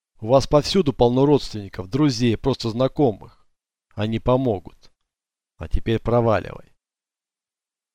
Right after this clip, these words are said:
Беглайзен в течение двух часов лишился всего, что имел здесь, в провинциальном посёлке. Он сел в Ауди, и машина пошла на выезд из Гольна.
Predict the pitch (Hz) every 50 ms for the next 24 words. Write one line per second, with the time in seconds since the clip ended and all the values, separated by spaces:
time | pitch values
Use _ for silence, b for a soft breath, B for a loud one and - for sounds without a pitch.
0 | _ - 95 104 110 104 147 196 233 226 185 151 120 - - - 110 - - 131
1 | 127 120 104 113 117 107 - - 123 - - 135 110 - 113 113 107 - 135 120
2 | - 123 113 - - 180 190 190 208 165 - - - 110 110 110 113 117 120 120
3 | 120 120 - - - - - - - _ _ _ _ _ _ _ _ _ _ _
4 | _ _ - - - - 120 117 110 113 107 - - 120 113 107 104 104 104 -
5 | - 123 113 - - 135 98 92 - _ _ - - 107 _ _ _ _ _ _
6 | _ _ _ _ _ _ _ _ _ _ - 107 107 98 - - 113 107 101 101
7 | 123 160 190 208 190 165 123 95 95 101 - - - 104 104 101 98 - - 135
8 | 123 117 - - 107 - - 113 107 104 101 101 107 147 151 143 123 - - -
9 | 131 131 135 127 135 127 110 92 - - - -